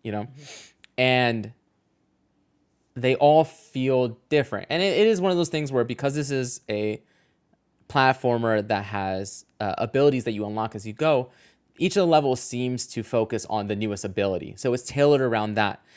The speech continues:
Speaker 1: And what that does is it makes each level feel new and refreshing, right? You never, it never feels samey.
Speaker 2: Mm-hmm.
Speaker 1: Even though essentially you are doing the same stuff, right? You are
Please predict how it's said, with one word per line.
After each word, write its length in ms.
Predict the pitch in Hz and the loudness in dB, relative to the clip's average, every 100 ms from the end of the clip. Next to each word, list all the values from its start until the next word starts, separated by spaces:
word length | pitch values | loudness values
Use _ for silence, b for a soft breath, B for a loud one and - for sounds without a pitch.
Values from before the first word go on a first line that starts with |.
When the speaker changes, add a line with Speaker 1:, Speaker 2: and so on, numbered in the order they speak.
| b | b
Speaker 1:
And 200 | - 143 123 _ _ | -6 -6 -8 _ _
what 200 | 151 165 | 0 4
that 240 | 180 139 - | 4 2 2
does 580 | 131 135 120 110 - - _ | 4 4 2 -2 -8 -14 _
is 140 | 120 117 | -4 -2
it 100 | 113 | -2
makes 500 | 117 123 131 - - | -2 0 -2 -4 -8
each 440 | 131 120 - - _ _ _ _ _ _ _ _ - | -4 -4 -6 -16 _ _ _ _ _ _ _ _ -4
level 280 | 120 123 117 | 2 2 0
feel 340 | - 123 113 | -2 -2 -2
new 280 | 113 120 117 | -2 -2 0
and 100 | 101 | -2
refreshing, 420 | 101 110 101 - _ _ - | -2 -2 -2 -8 _ _ -10
right? 160 | 113 | -8
You 140 | 131 131 | -4 -2
never, 340 | 120 123 117 - | 0 2 2 0
it 80 | 135 | 2
never 180 | 147 | 2
feels 240 | 139 139 117 | 2 0 -2
samey. 360 | 110 110 98 - _ _ _ | -4 -4 -6 -14 _ _ _
Speaker 2:
Mm-hmm. 180 | 156 135 131 _ _ _ | -20 -20 -20 _ _ _
Speaker 1:
Even 240 | - 214 208 | 2 4 6
though 280 | 185 175 170 B | 6 6 2 B
essentially 420 | - 151 247 - 160 | -2 2 2 2 2
you 160 | 165 | 4
are 120 | 190 156 | 2 0
doing 220 | 143 147 | -2 -2
the 60 | |
same 200 | 135 127 | -4 -6
stuff, 340 | 120 196 - - 120 | -4 -4 -4 -8 -12
right? 260 | 113 107 156 | -4 -2 -2
You 220 | 120 113 | -2 2
are 260 | 110 110 | 4 2